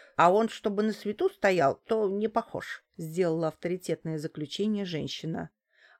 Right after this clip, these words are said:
«А если вот так?» Тут я достала из сумки широкополую чёрную шляпу,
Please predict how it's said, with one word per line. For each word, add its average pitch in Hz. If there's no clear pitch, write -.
«А 320
если 349
вот 339
так?» -
Тут 381
я 240
достала 226
из 226
сумки 339
широкополую 202
чёрную 254
шляпу, 233